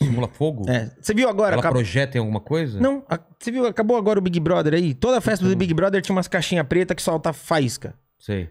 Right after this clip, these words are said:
Speaker 2: Essa faísca, ela... Todo mundo acha que é um fogo indoor, não é. É um
Speaker 1: Ah, não é?
Speaker 2: processo químico que aquela máquina
Speaker 1: Caramba.
Speaker 2: faz, aquele fogo é frio,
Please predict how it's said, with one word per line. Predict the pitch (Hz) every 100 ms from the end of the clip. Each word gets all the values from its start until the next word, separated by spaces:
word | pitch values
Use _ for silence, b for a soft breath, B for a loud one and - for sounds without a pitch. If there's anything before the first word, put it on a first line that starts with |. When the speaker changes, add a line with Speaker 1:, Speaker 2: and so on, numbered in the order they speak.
| -
Speaker 2:
Essa | 147 196
faísca, | 202 196 202 214
ela... | 208 202 202 196 180 147 139 B B B B _
Todo | 196 214
mundo | 226 190
acha | 202 220 - 220
que | 208
é |
um | 196
fogo | 196 190
indoor, | 202 156 165 139
não | 135 160
é. | 151
É | 123
um |
Speaker 1:
Ah, |
não | 127
é? |
Speaker 2:
processo | 110 147 160 165
químico | - 175 214 208 190
que |
aquela | 165 156 151
máquina | 143 143 143 139 135
Speaker 1:
Caramba. | 113 113 123
Speaker 2:
faz, | 147 175 202
aquele | 175 160 147
fogo | 160 160
é |
frio, | 151 - 160 208